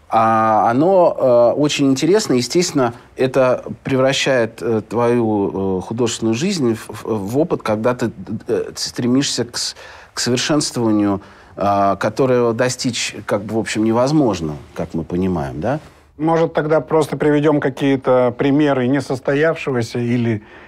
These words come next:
Speaker 2: незавершенных произведений?
Speaker 1: Очень правильно ты подвел, э, собственно, то, что не сделано, да?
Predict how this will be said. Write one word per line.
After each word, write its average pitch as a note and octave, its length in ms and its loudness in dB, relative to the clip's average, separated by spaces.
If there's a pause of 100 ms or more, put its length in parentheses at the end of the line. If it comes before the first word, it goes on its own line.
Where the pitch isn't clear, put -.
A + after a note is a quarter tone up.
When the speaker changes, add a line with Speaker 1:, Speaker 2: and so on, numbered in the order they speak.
Speaker 2:
незавершенных B2+ 960 2 (480)
произведений? B2+ 1000 0
Speaker 1:
Очень D3 300 2
правильно C#3 440 2
ты G#2+ 440 -2 (100)
подвел, F3+ 680 4
э, G#2+ 240 0
собственно, B2+ 400 -6
то, D#3+ 140 2
что D3 300 2
не C3 200 4
сделано, G#2+ 580 0 (240)
да? D3 300 -4